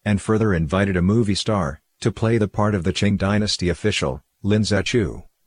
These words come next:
The effort masticated history, as we know it,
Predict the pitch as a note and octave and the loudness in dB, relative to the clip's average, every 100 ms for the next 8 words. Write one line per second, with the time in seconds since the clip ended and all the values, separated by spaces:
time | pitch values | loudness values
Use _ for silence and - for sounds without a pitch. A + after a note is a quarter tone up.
0 | _ _ - G#2 A#2 B2 A#2 G#2 G#2+ F#2 | _ _ -2 0 0 0 0 0 0 -2
1 | - F#2+ D2+ G#2+ - D#2 C2 C#2+ - _ | 0 0 0 -2 -2 -4 -6 -8 -16 _
2 | G#2+ F2 F2 E2+ G2+ C2+ | -2 0 0 2 0 -2